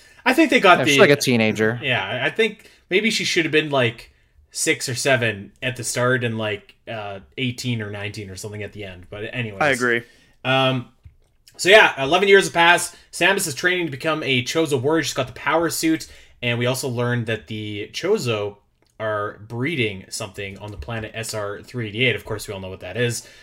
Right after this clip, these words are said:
Speaker 1: But, uh, Samus doesn't seem to have her training completely down yet. Um, but she's, she's getting there. And, uh, she still has that little pet, uh, pet bunny, by the way, uh, Payonchi, I think.
Speaker 2: Mm-hmm.
Speaker 1: And, uh, she finds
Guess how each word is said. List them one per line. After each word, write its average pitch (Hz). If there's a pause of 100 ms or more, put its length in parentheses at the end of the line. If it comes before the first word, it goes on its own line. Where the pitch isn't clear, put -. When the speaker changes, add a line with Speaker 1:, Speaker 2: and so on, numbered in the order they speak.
(200)
Speaker 1:
But, 113
uh, 113
Samus 233
doesn't 196
seem 190
to 170
have 165
her 147
training 147
completely 147
down 120
yet. 113
Um, 110
but 135
she's, 220 (200)
she's 220
getting 123
there. 90 (320)
And, 139
uh, 135
she -
still 277
has 226
that 180
little 170
pet, -
uh, 135
pet 143
bunny, 135
by 101
the 101
way, 101
uh, 98 (220)
Payonchi, 160 (320)
I 135
think. 170
Speaker 2:
Mm-hmm. 131 (400)
Speaker 1:
And, 139
uh, 143
she 170
finds 214